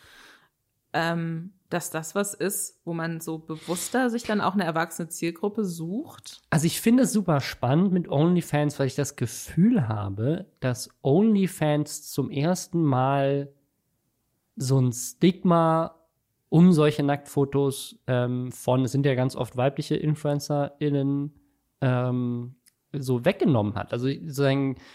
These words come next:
Speaker 2: f-, früher gab's, glaub ich, ganz oft so, jetzt, wenn jetzt so eine Katja Krasowitz so mit, mit ihrer Pornoseite da Werbung gemacht hat und so, „Hö, ich sitze hier, ähm, bei einem Pornodreh dabei“, die hat ja auch nie wirklich ein Porno gedreht. Ich glaub, die re-, gan-, diese ganzen Videos, die sie auf dieser Pornoseite gemacht hat, war immer,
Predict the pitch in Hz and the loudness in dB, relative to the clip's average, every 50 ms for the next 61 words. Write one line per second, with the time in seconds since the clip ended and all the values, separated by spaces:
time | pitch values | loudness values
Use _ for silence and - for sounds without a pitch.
0 | - _ - - - - - - - 160 - - - 180 190 208 202 196 190 190 | -20 _ -20 -18 -14 -12 -12 -8 -8 -8 -8 0 4 6 6 6 6 6 6 4
1 | - - - 151 151 151 - - - 165 165 143 135 - 147 151 156 - 160 143 | 2 0 0 0 0 0 -2 -4 -4 -2 0 0 0 0 -2 -2 -2 -2 -4 -4
2 | - - 147 135 143 139 - 143 156 170 160 - - 143 143 139 - 139 - 135 | -4 -4 -2 -2 -2 -2 0 2 2 2 2 2 0 0 0 0 -2 -2 -2 -2
3 | 127 - 139 151 147 143 131 127 127 - 131 120 120 117 - _ - 127 123 123 | -2 0 0 2 2 2 0 0 -2 -2 -4 -4 -4 -4 -6 _ -2 -2 -2 -2
4 | - 131 139 135 131 127 - - 185 285 277 151 117 113 110 - 110 110 110 113 | -2 -2 0 0 0 0 2 2 2 4 4 4 2 2 0 0 -2 -2 0 0
5 | 113 110 113 113 117 117 123 120 - 143 135 131 127 120 127 123 120 131 143 143 | 0 -2 -2 -2 0 -2 -2 -2 -2 -2 -2 -2 0 -2 -2 0 0 0 0 0
6 | 131 - - 143 139 - - 135 123 139 139 135 127 127 131 131 131 135 127 123 | -2 -2 -2 -4 -4 -2 -4 -2 2 2 2 4 4 2 0 -2 -2 -2 -2 -2
7 | 117 117 113 120 120 123 120 113 135 151 160 143 123 - 120 117 113 113 117 127 | -2 0 0 0 0 0 -2 0 2 2 2 2 2 0 0 0 0 0 0 0
8 | 123 127 - - - 113 139 156 143 139 131 - 123 - 131 127 117 110 107 - | 0 0 0 0 2 4 4 4 4 2 0 -2 -2 0 0 0 0 0 -2 -4
9 | 104 101 - - - - - 120 113 113 113 110 117 127 135 131 131 123 120 117 | -6 -8 -6 -8 -8 -4 -2 -2 -2 -2 -2 -2 0 0 0 0 -2 -4 -2 0
10 | 127 147 151 - 147 131 131 147 147 151 143 131 - 139 131 131 117 113 127 123 | 0 0 2 0 -2 -2 -2 0 2 2 2 2 0 -2 -2 -2 -2 0 -2 -2
11 | - - 135 151 131 131 123 123 117 123 123 147 147 - - 135 127 120 120 123 | 0 0 0 2 2 2 0 0 0 0 -2 -2 -2 -2 -6 -8 -4 -2 -2 0
12 | - 135 127 123 123 131 131 | 0 0 0 0 0 0 -2